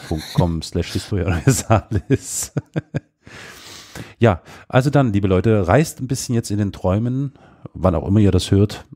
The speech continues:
ähm, und berichtet uns gerne, wo ihr wart, seid, äh, sein werdet.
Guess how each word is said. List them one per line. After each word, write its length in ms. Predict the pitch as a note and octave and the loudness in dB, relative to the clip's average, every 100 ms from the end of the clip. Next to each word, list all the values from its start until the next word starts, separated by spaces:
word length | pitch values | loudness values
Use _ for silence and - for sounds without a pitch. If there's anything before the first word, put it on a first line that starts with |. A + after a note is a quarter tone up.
| - | -6
ähm, 680 | F2 E2+ E2+ E2 D#2+ D#2+ - - | -2 0 -2 -4 -4 -6 -10 -8
und 460 | D#2 C#2+ - - _ - | -4 -4 -6 -18 _ -4
berichtet 300 | - A2 - | 2 2 2
uns 160 | F2 - | -2 2
gerne, 280 | F#2+ F#2 | 2 2
wo 80 | D#2 | 0
ihr 380 | - F2+ E2+ F2 _ _ _ - | 0 0 0 -2 _ _ _ -14
wart, 460 | D2+ D2 D2 - _ | -4 -2 -2 -6 _
seid, 480 | - - C2+ - _ _ _ _ _ _ _ _ _ _ _ _ _ _ | -8 -6 -6 -10 _ _ _ _ _ _ _ _ _ _ _ _ _ _
äh, 200 | D2 - | -12 -12
sein 240 | - A#1+ B1 | -10 -10 -10
werdet. 280 | - - | -14 -16